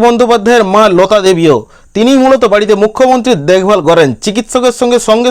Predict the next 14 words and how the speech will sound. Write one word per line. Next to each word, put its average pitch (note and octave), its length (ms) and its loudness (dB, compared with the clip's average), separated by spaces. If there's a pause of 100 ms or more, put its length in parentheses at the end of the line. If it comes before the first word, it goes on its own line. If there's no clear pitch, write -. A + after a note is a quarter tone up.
সঙ্গে B3 180 0
প্রয়োজনীয় G3 560 0
পরীক্ষা A3+ 380 0
করে A3+ 160 2 (400)
মুখ্যমন্ত্রীর A3+ 640 0
চোট A3+ 220 2
কতটা A3+ 240 0 (100)
গুরুতর A3+ 260 2 (120)
তা G3+ 60 2 (100)
বোঝার G3 220 0 (100)
চেষ্টা F#3+ 260 -2
করছেন G3+ 320 -2 (100)
ডাক্তাররা। C#3+ 460 -2 (260)
নিউরোমেডিসিন, B3+ 720 0